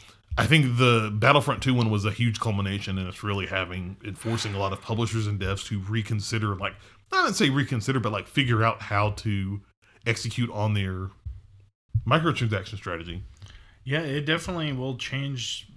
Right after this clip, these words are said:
Speaker 2: a lot of what they're having to deal with, but <clears throat> to be fair, a, l-,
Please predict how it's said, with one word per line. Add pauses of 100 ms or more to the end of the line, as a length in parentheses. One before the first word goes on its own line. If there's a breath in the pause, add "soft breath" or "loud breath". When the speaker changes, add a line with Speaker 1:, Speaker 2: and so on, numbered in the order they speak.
(420)
Speaker 2:
a
lot
of
what
they're
having
to
deal
with,
but (720 soft breath)
<clears throat>
to
be
fair, (160)
a,
l-,